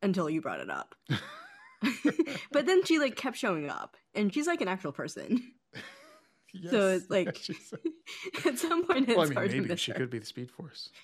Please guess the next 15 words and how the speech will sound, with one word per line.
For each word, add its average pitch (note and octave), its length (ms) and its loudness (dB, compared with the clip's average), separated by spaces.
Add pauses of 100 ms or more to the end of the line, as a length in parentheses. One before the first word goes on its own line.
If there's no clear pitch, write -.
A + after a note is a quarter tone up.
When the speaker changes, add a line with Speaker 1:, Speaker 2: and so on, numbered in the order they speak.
(220)
Speaker 1:
Mm, F#3+ 380 0
Speaker 2:
Let's D#3 100 -2
not, C#3+ 120 2
Speaker 1:
yes. E3 180 0
Speaker 2:
let's C#3 160 0
not D#3 160 0
write C#3+ 140 2
it C#3 60 2
off C3 200 -4
yet. B2 240 -6 (560)
Speaker 1:
That's F#3+ 180 -6
true. F#3 300 -4 (280)
Speaker 2:
<laughs> - 40 -8 (1040)
Speaker 1:
Yeah. F#3+ 1000 -2 (680)
Hmm. D3 840 0